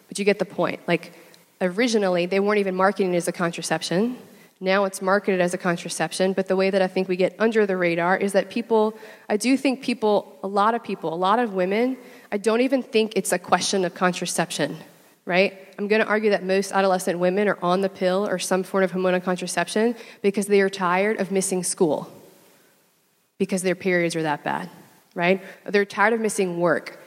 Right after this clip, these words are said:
because they have an ovarian cyst and the pain is that bad. Or they're tired of feeling like they don't feel like themselves because maybe their P M S is that severe and they don't feel like emotionally they're able to hold everything together like they naturally at other times in the month can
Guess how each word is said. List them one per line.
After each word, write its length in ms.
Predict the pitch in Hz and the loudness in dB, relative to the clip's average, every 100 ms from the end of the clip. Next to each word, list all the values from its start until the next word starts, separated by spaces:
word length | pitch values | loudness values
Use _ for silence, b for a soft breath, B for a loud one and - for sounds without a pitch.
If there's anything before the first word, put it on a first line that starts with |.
| B | B
because 300 | - 196 196 | -4 0 0
they 140 | 185 190 | 2 2
have 320 | 185 175 175 | 2 0 -2
an 80 | 196 | 0
ovarian 400 | 190 196 185 185 | 2 2 2 -2
cyst 360 | - 202 190 | -2 -2 0
and 80 | 190 | -2
the 60 | 170 | -2
pain 280 | - 185 180 | 0 0 0
is 100 | 165 | 0
that 220 | 151 147 | -2 -2
bad. 260 | 143 170 165 B B B | -4 -4 -8 B B B
Or 80 | 202 | 0
they're 120 | 208 | 0
tired 300 | 208 214 247 | 2 2 2
of 80 | 254 | 2
feeling 280 | - 226 226 | 0 0 2
like 180 | 190 196 | 0 2
they 80 | |
don't 120 | 196 196 | 0 2
feel 140 | 208 | 2
like 120 | 202 | 2
themselves 680 | 196 190 - 160 151 214 - B B B - | 0 -2 -2 0 2 0 -2 B B B -4
because 200 | 190 196 | -2 2
maybe 180 | 196 190 | 2 2
their 120 | 185 | -2
P 200 | 190 202 | 0 0
M 120 | 190 | 2
S 200 | 185 180 | 0 -2
is 60 | 180 | -2
that 200 | 165 - | -2 -2
severe 600 | 165 165 175 147 180 240 - B B B - | -6 -2 0 2 2 0 -10 B B B -6
and 100 | 190 | -2
they 40 | |
don't 180 | 196 190 | 0 -2
feel 320 | - 196 196 | -6 0 2
like 280 | 190 165 - - | 2 0 -4 -2
emotionally 600 | 190 185 185 - 190 180 | 2 2 2 0 0 2
they're 140 | 175 | 2
able 200 | 175 175 | 0 0
to 120 | 175 175 | -2 0
hold 180 | 180 | 0
everything 320 | 165 170 170 165 | 2 0 -2 -4
together 420 | 160 160 151 151 | -2 -2 0 0
like 160 | 156 | 0
they 120 | 165 170 | 0 0
naturally 600 | 165 170 - 160 156 - | -2 -4 0 0 0 -2
at 100 | 180 | -2
other 140 | 165 165 | 0 0
times 320 | 175 156 160 | -2 -4 -4
in 60 | |
the 60 | 156 | -4
month 240 | 151 143 | -2 -4
can 300 | - 160 131 | -6 -8 -8